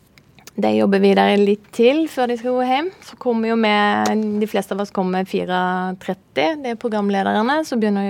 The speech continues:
jo å kikke på introer og opplegg og spørsmål og sånn. Så er det produsent Silje her på andre siden. Hun går igjennom, legger opp, eh, på avvikling,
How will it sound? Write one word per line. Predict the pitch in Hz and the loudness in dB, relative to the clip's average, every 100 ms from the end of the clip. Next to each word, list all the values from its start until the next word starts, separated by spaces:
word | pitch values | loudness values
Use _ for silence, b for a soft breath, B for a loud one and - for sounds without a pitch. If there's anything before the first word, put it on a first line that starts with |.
| 202 | -4
jo | 208 | -4
å | 202 | -4
kikke | 196 196 - | -4 -8 -8
på | 185 190 | -8 -6
introer | 180 170 - 175 180 185 190 196 | -8 -8 -8 -6 -4 -4 -4 -6
og | B B B B - 214 | B B B B -8 -8
opplegg | - 226 226 226 | -2 -2 0 -2
og | 233 | -4
spørsmål | - 233 - 226 226 | -6 -10 -6 -2 0
og | 233 | 2
sånn. | 294 370 - | 2 0 -6
Så | - | -8
er | 240 | -8
det | 226 | -4
produsent | - 233 233 240 311 - | -4 -4 -2 -2 -4 -8
Silje | 226 220 226 | -4 -2 -2
her | 262 285 | -2 -4
på | - | -6
andre | 226 214 | -6 -4
siden. | 220 220 262 b b b b b b b b b - | -4 -4 -6 b b b b b b b b b -4
Hun | 240 240 240 | 2 2 4
går | 254 254 254 | 4 4 6
igjennom, | 220 208 208 247 285 285 | 4 6 6 6 4 2
legger | 262 226 226 233 | 4 4 4 0
opp, | 220 - 247 | -2 -2 2
eh, | 240 | 2
på | 226 - 226 226 233 | 2 -2 -2 0 0
avvikling, | - 214 202 208 220 214 | 0 0 -2 -4 -2 0